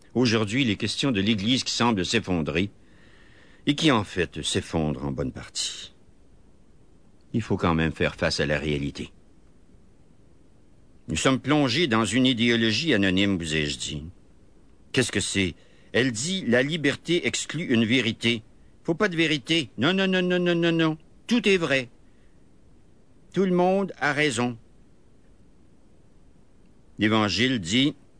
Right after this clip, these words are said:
Pas de liberté sans choix. » On peut pas prendre tout. Il faut choisir. Or, pas de choix véritable sans l'information vraie. Où est l'information vraie ? Mon Dieu.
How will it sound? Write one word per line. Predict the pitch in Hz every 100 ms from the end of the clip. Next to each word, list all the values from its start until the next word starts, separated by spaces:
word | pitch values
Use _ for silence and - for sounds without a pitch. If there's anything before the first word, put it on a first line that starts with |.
| - -
Pas | 151
de | 120
liberté | 107 107 101 98 - 139
sans | 87 - 110 80
choix. » | - - 71 82 - - - - - - - - - - - - - - - -
On | -
peut | 104
pas | -
prendre | 90 87 85 -
tout. | - 123 - - - - - - - -
Il | 107
faut | 160
choisir. | - 143 120 139 139 139 - - - -
Or, | 117
pas | - 165
de | 131
choix | - 156 139
véritable | 107 135 131 143 156 156
sans | - 160 156
l'information | 131 131 143 127 127 120 131 131
vraie. | 98 104 147 123 - - -
Où | 127 175
est | 156
l'information | 131 117 123 120 107 107 90
vraie ? | 76 78 123 - - - -
Mon | 80 127 98 71 69 71 65
Dieu. | 78 78